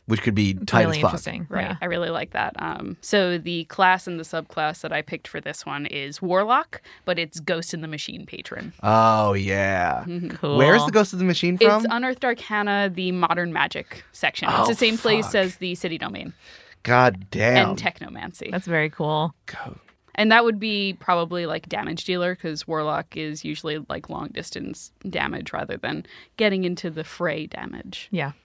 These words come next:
Speaker 1: Damn, I gotta look this thing up. I remember I spent so much time staring at the Modern Magic stuff.
Speaker 3: Mm-hmm.
Speaker 1: The Modern Magic is also interesting, and re-,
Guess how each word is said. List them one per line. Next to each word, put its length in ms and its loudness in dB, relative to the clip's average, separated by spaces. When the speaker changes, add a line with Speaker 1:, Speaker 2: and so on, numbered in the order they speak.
Speaker 1:
Damn, 300 4
I 120 2
gotta 160 6
look 160 2
this 140 -8
thing 120 2
up. 140 2
I 80 8
remember 600 10
I 280 6
spent 320 0
so 80 2
much 180 4
time 220 4
staring 420 4
at 80 2
the 80 -2
Modern 240 4
Magic 340 0
stuff. 280 -2
Speaker 3:
Mm-hmm. 260 0
Speaker 1:
The 80 4
Modern 200 10
Magic 220 8
is 60 0
also 220 2
interesting, 540 2
and 140 0
re-, 120 0